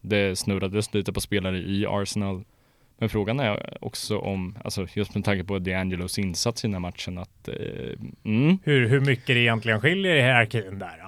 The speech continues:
Speaker 1: Ja, men, men just så här, eh, du kan inte hålla på och göra misstag hur många matcher som helst, liksom. Det, till slut så ryker förtroendet och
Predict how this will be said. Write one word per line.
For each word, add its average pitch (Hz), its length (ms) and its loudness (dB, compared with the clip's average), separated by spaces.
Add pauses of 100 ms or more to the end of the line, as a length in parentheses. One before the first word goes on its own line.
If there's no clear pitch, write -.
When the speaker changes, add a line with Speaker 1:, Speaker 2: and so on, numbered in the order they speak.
Speaker 1:
Ja, 156 280 12 (100)
men, 147 360 4
men 143 120 6
just 139 180 4
så 127 100 6
här, 113 100 8 (480)
eh, 110 60 -4 (100)
du 120 120 -2
kan 131 100 2
inte 123 140 2
hålla 123 140 2
på 131 100 0
och 113 60 4
göra 107 120 4
misstag 101 340 0
hur 131 120 2
många 127 220 0
matcher 101 240 -2
som 98 140 -4
helst, 78 240 -6
liksom. - 260 -6
Det, 110 400 0 (600)
till 107 160 -6
slut 120 280 -4
så 107 200 0
ryker 104 340 -2
förtroendet 95 640 -4
och 95 240 -2